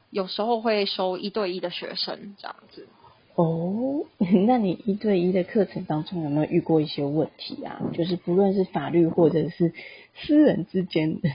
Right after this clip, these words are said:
Speaker 2: <laughs>
Speaker 1: 我觉得这个是很可以讨论的，因为不管你是以学生的身份，我自己也有去当别的教练的一对一的学生，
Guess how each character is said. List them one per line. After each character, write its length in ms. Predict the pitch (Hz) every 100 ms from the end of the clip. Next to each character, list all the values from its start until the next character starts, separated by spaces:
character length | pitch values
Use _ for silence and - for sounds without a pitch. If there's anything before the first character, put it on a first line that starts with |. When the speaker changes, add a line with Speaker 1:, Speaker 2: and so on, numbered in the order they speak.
| - 143 - _
Speaker 2:
<laughs> 600 | _ _ _ - - -
Speaker 1:
我 140 | 269
觉 180 | 247 294
得 100 | 302
这 140 | 311
个 260 | 294 226 214
是 400 | - 247 214 190
很 180 | 190 175
可 120 | 190
以 80 | 185
讨 220 | - -
论 260 | 196 190 -
的， 220 | - -
因 120 | -
为 140 | 226 220
不 100 | 240
管 240 | 220 175 -
你 120 | 208
是 260 | - 208
以 160 | 180 190
学 220 | - 180
生 180 | 185 208
的 100 | 180
身 280 | - 175 175
份， 180 | 175 135
我 80 | 214
自 160 | 294
己 120 | 240 180
也 40 |
有 140 | 180 -
去 160 | -
当 220 | - 175 185
别 160 | 151
的 80 | 147
教 220 | - 165
练 180 | 165 139
的 80 | -
一 100 | 190
对 200 | 180 151
一 60 | 156
的 100 | -
学 220 | - - -
生， 140 | -